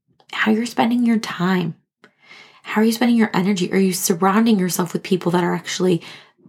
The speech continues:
bringing positive energy to you? Or are you putting yourself in a situation, in a community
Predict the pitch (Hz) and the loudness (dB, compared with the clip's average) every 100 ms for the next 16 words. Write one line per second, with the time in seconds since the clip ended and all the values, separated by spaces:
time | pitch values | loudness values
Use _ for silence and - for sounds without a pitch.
0 | _ _ 214 202 180 175 - 170 156 - | _ _ 0 2 2 0 -2 -2 -2 -2
1 | - - - - - - - 202 - - | -4 -8 -10 -8 -8 -6 -6 -8 -18 -20
2 | - - _ - - _ _ _ _ _ | -20 -20 _ -20 -20 _ _ _ _ _
3 | - - - - - 196 180 165 185 185 | -20 -20 -20 -6 0 2 2 0 0 2
4 | 180 - 185 170 - 175 170 - 170 180 | 2 2 0 -2 0 0 0 -2 -4 0
5 | 180 170 170 170 175 170 - 180 170 170 | 0 0 -2 -2 0 -2 -2 0 2 2
6 | 165 170 175 | 2 2 0